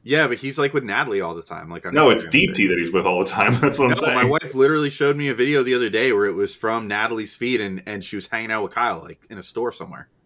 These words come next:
Speaker 2: Yeah, they're friends, but it's him and Deep Tea that are dating.
Speaker 1: Well, because he made the comment on the reunion thing of, like, "I should have just married Deep Tea."
Speaker 2: Right.
Speaker 1: <laughs> And it was
Speaker 2: Yeah, but, like,
Speaker 1: hilarious.
Speaker 2: so there was, I, I can't even believe I'm fucking getting into this, but, um,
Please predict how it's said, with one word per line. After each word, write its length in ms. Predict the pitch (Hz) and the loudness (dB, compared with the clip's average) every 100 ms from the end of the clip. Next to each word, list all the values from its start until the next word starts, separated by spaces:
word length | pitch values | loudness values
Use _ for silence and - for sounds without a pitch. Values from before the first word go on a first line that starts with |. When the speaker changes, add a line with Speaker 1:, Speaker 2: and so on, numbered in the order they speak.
| _ 185 | _ 2
Speaker 2:
Yeah, 260 | 233 151 | 6 6
they're 200 | 131 147 | 6 4
friends, 380 | - 160 135 95 | 4 4 4 2
but 240 | 92 98 | 2 2
it's 220 | 104 104 - | 2 0 0
him 180 | 135 | 2
and 140 | 120 95 | 2 2
Deep 180 | 110 110 | 2 2
Tea 80 | 87 | -2
that 140 | 80 | -2
are 80 | 80 | -2
dating. 300 | 80 - - 110 | -4 -8 -12 0
Speaker 1:
Well, 160 | 127 | 0
because 280 | 131 147 143 | 2 0 0
he 100 | 156 | 0
made 260 | 131 135 135 | 2 2 2
the 100 | 127 | 0
comment 420 | - 113 120 107 | 0 -4 -2 -4
on 120 | 104 | -2
the 80 | 101 | -2
reunion 340 | 95 104 107 | -2 -4 -6
thing 180 | 90 92 | -6 -6
of, 120 | 87 | -4
like, 120 | 90 | -4
"I 60 | 98 | -4
should 220 | - 143 | 0 0
have 120 | 131 101 | 0 -4
just 200 | 120 101 | -10 -2
married 320 | 113 110 82 | 0 0 -4
Deep 260 | 107 101 | -12 -12
Tea." 260 | - 78 82 _ _ - - | -14 -16 -18 _ _ -18 2
Speaker 2:
Right. 220 | 262 - | 4 6
Speaker 1:
<laughs> 540 | 254 170 - 262 - | 4 0 0 -2 -2
And 100 | 262 254 | 0 2
it 40 | |
was 160 | 185 - | 2 6
Speaker 2:
Yeah, 220 | 220 - | 6 6
but, 100 | - | 6
like, 140 | 127 | 6
Speaker 1:
hilarious. 280 | 120 92 - | 4 0 4
Speaker 2:
so 300 | 151 139 - - 147 | 6 6 4 -2 4
there 160 | 160 | 8
was, 180 | 151 139 - - 131 | 8 6 -2 -4 0
I, 160 | 127 123 | 2 2
I 60 | |
can't 180 | 135 170 | 2 2
even 120 | 120 | 4
believe 200 | 95 98 | 6 4
I'm 140 | 92 92 | 2 0
fucking 260 | 104 95 | 0 2
getting 200 | 92 92 | 2 2
into 160 | 90 87 | 0 -4
this, 140 | 85 - | -4 0
but, 160 | 95 - - - 127 | 0 0 -12 -2 4
um, 480 | 107 101 98 92 | 6 6 2 -4